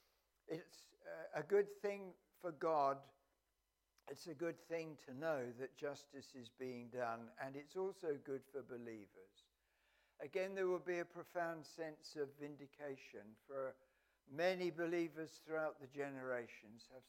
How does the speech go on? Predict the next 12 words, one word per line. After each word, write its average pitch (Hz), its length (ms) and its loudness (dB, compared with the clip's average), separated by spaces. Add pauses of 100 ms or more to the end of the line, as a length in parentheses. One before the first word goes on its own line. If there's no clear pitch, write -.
(100)
suffered 120 420 -6 (240)
injustice. 156 1400 -10 (760)
They've 151 200 2 (100)
suffered 147 520 -2 (640)
persecution. 151 880 -10 (1040)
They 135 180 2
have 139 120 -10 (120)
suffered 139 540 -4 (680)
martyrdom. - 840 -10 (960)
The 139 60 -12
saints 226 600 -2 (460)
have 175 140 0